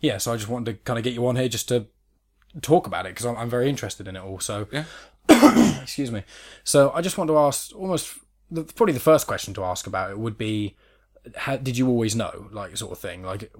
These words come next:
Speaker 1: or what age did it kind of click with you, or that sort of thing?
Speaker 2: Um,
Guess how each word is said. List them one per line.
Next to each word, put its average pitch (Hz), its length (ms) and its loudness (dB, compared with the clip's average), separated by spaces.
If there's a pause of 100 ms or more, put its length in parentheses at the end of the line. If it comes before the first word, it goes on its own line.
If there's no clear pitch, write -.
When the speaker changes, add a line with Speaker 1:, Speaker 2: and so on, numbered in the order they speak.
(440)
Speaker 1:
or 117 220 0
what 117 240 0
age 120 400 -4
did 107 200 -8
it 107 120 -12
kind 113 200 -6
of 104 120 -10
click - 240 -6
with 147 120 -4
you, 147 260 0
or 123 160 0
that 104 160 -6
sort - 180 -12
of 101 80 -16
thing? 101 320 -16 (300)
Speaker 2:
Um, 131 600 0